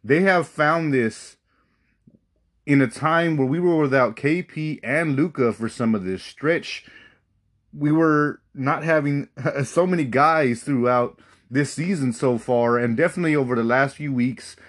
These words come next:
there were so many guys having to be signed up to ten-day contracts just to fill out our roster. But even amongst all that, the team has stuck together,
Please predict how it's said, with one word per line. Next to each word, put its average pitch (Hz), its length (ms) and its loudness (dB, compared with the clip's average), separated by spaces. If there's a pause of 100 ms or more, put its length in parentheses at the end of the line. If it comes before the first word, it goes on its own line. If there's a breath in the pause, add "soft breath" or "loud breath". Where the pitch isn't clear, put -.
(140 loud breath)
there 127 100 -2
were 123 80 2
so 143 240 0
many 151 180 2
guys 123 460 2
having 117 320 -2
to 117 320 -2
be 117 240 -4
signed 127 420 -2
up 120 300 0
to - 100 -12
ten-day 139 440 -2
contracts 117 640 -2
just 135 200 -10
to 113 80 -10
fill 117 280 -4
out 107 180 0
our 98 180 -6
roster. 110 720 -2 (340 loud breath)
But 120 140 -6
even 196 460 0
amongst 139 800 -2
all 190 300 4
that, 190 340 0 (800)
the 135 140 -2
team 165 400 -2
has 117 180 -2
stuck 151 400 -4
together, 120 600 0